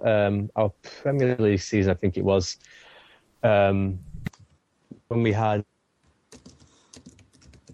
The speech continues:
I can't remember who was at left back,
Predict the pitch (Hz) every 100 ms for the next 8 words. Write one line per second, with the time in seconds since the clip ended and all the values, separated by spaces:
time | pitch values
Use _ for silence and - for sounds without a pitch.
0 | - - - _ _ _ _ _ _ _
1 | - - - - - 135 117 113 104 101
2 | 113 - 101